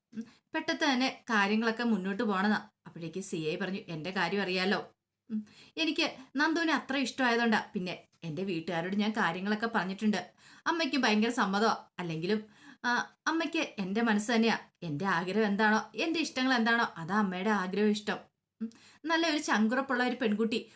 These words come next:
ഒരു കുടുംബത്തെ മുന്നോട്ട് നയിക്കാൻ പോകുന്ന പെൺകുട്ടി വേണം ജീവിതത്തിലേക്ക് കടന്നു വരാനെന്നായിരുന്നു എൻ്റെ ആഗ്രഹം. അതുപോലെ തന്നെ സാധിച്ചില്ലേ? നന്ദു ആളും മിടുക്കിയല്ലേ?"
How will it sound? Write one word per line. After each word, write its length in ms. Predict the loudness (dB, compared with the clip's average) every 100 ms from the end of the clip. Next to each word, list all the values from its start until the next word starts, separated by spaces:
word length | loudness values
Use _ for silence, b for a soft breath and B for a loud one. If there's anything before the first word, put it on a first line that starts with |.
| B
ഒരു 100 | -4
കുടുംബത്തെ 440 | 0 0 0 0 2
മുന്നോട്ട് 380 | 2 2 0 2
നയിക്കാൻ 320 | 0 0 2
പോകുന്ന 180 | 2 2
പെൺകുട്ടി 440 | 0 0 -2 0
വേണം 260 | 2 2 0 -6 -6
ജീവിതത്തിലേക്ക് 720 | -2 0 0 2 0 0 -2
കടന്നു 260 | 0 2
വരാനെന്നായിരുന്നു 600 | 2 2 2 2 0 -2 -6 -10
എൻ്റെ 240 | -6 0
ആഗ്രഹം. 340 | 0 0 -2 -4 B B 0
അതുപോലെ 340 | 2 2 2
തന്നെ 160 | 2 2
സാധിച്ചില്ലേ? 580 | 2 2 2 2 2 0 -6 _ _ _ -10
നന്ദു 300 | -6 -2 0
ആളും 260 | 2 4 2
മിടുക്കിയല്ലേ?" 680 | 0 -2 2 4 2 -2